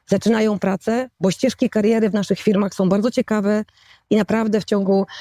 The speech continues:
obserwuję zresztą u nas przez te piętnaście lat, jak pracuję w tym biznesie, obserwowałam setki ludzi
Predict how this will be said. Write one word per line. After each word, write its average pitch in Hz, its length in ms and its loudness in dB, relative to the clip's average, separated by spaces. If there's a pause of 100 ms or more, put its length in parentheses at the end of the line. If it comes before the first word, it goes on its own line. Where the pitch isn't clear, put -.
(180)
obserwuję 220 560 2
zresztą 208 280 0
u 220 140 2
nas 208 200 0
przez - 220 -2
te 202 220 0
piętnaście 226 400 0
lat, 220 120 0
jak 208 120 -4
pracuję 208 380 0
w - 40 -10
tym 202 180 0
biznesie, 196 580 0 (500)
obserwowałam 220 640 0
setki 240 380 0
ludzi 226 420 4